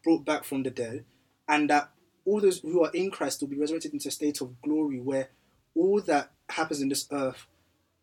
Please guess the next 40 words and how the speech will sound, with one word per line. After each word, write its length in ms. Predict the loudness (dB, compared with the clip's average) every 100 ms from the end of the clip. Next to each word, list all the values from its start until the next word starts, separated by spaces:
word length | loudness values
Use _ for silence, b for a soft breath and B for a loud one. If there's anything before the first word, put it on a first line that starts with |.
| _
that 160 | -4 -2
is 140 | -2
done 360 | 0 2 2 2
right, 460 | 2 2 0 -4 -8 _ -4
um, 260 | -2 0 2
where 200 | 2 4
righteousness 460 | 2 0 -4 -6
is 80 | -6
prevailing, 640 | -8 0 4 4 4 -2 -6 _ _
will 100 | -6
be 120 | -6
passed 420 | -8 0 2 2
through 160 | -2 -2
into 140 | -2
the 60 | -2
new 140 | -2
heavens 180 | -2 -4
and 80 | -4
the 40 |
new 180 | -2 -4
earth, 260 | -4 -6 -8 _ _ _ -2
and 140 | 2
will 100 | 2
remain 240 | 2 0 -2
forever. 420 | -2 0 2 2
And 100 | 0
it 60 | 0
gives 140 | 0
us 100 | 2
hope 240 | 0 0 -4
even 220 | -12 -10
for 180 | -6 -2
our 120 | -2
today, 540 | -4 -4 0 2 0 -6 _ _ _
in 160 | 2 4
a 80 |
way 260 | 6 6 6
that 200 | 2 0
I 140 | -2
think 280 | -2 -4 -6